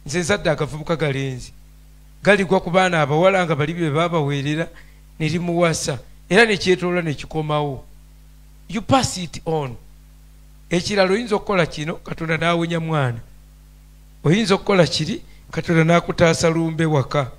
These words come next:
Oyinza okukola kiri, n'akuyambira mu kuzaala. N'ozaala abaana kkumi na basatu nga temuli mulema, nga temuli muzibe wa liiso. Ekyo kyokka kyokka kiba kyewuunyisa. Naye nga kuno kuwaayo okwo biki?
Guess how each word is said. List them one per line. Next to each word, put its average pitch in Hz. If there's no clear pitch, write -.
Oyinza 214
okukola 202
kiri, 175
n'akuyambira 175
mu 165
kuzaala. 151
N'ozaala 190
abaana 170
kkumi 170
na 151
basatu 180
nga 160
temuli 160
mulema, 135
nga 143
temuli 165
muzibe 139
wa 151
liiso. 147
Ekyo 233
kyokka 214
kyokka 208
kiba 180
kyewuunyisa. 139
Naye 208
nga 233
kuno 180
kuwaayo 226
okwo 220
biki? 208